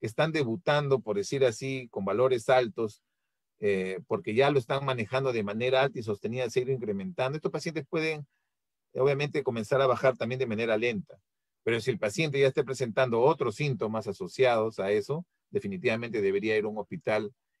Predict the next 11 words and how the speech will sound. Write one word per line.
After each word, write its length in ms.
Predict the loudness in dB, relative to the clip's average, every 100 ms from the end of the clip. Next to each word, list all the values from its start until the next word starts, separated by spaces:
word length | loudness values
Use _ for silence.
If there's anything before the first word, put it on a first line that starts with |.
| -8
independientemente 840 | -6 -4 -4 -4 -4 -4 -4 -4
de 80 | 0
ello 160 | 0 -2
para 240 | -4 -4
tratarlo 360 | -6 -4 -4 -2
por 140 | -4
insulina, 360 | -4 -4 -4 -2
porque 260 | -2 0
ya 300 | 2 2 2 -6 _ _ _
es 200 | -4 -2
una 460 | -2 0 0 -2